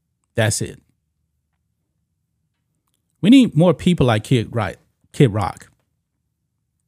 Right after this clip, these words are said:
to actually fight back. He's a big name, but, you know, a whole bunch of other celebrities, you know, they probably feel the same way as, like, um,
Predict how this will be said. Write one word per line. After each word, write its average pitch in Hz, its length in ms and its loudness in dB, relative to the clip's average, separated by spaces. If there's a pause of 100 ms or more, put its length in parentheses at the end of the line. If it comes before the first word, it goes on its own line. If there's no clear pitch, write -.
to 160 180 -2
actually 165 280 -2
fight 107 280 -4
back. 85 280 -10 (2000)
He's 151 200 2
a 127 60 -2
big 120 180 0
name, 135 420 0 (140)
but, 123 140 0
you 139 120 2
know, 139 200 2
a 120 140 -4
whole 175 180 2
bunch 151 240 0
of 135 60 2
other 139 140 0
celebrities, 127 540 -2
you 143 60 0
know, 127 160 0
they 131 160 -2
probably 156 840 -2 (1200)
feel 151 280 2
the 127 120 -2
same 131 320 0
way 123 240 -2
as, 123 180 -4
like, 117 280 -4
um, 104 480 -6